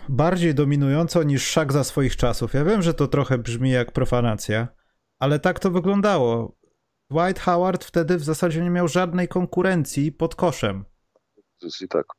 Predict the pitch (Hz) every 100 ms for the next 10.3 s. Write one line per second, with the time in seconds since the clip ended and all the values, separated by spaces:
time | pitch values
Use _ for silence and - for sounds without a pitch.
0 | _ 127 151 180 180 175 170 160 - 175
1 | 175 190 - 160 151 160 156 - 156 156
2 | 160 151 - 156 165 180 185 180 - -
3 | 160 160 170 165 156 143 143 151 151 147
4 | - _ 110 - 165 156 - 151 165 160
5 | 113 - - - 110 101 113 135 147 202
6 | 190 185 - 190 180 208 170 - 101 98
7 | - 127 139 143 139 113 120 156 151 151
8 | 156 147 147 - 143 - 147 131 139 131
9 | 139 135 - _ _ _ _ _ _ _
10 | _ -